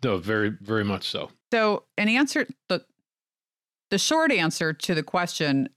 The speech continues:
Speaker 2: of how we handle disagreements is we sit down and we talk about them. And Kevin and I have discussed this before
Speaker 1: Mm-hmm.
Speaker 2: on podcasts that we think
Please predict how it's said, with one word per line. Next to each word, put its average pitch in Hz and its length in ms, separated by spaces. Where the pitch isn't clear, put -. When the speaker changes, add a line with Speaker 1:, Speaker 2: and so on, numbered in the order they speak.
Speaker 2:
of 151 180
how 170 360
we 156 320
handle 147 380
disagreements 135 760
is 135 680
we 170 160
sit 160 320
down 139 200
and 127 80
we 135 100
talk 208 300
about 131 280
them. 131 220
And 160 360
Kevin 262 260
and 175 80
I 160 80
have 143 120
discussed 160 460
this 147 200
before 147 800
Speaker 1:
Mm-hmm. 90 280
Speaker 2:
on 151 200
podcasts 190 680
that 147 240
we 254 440
think 156 520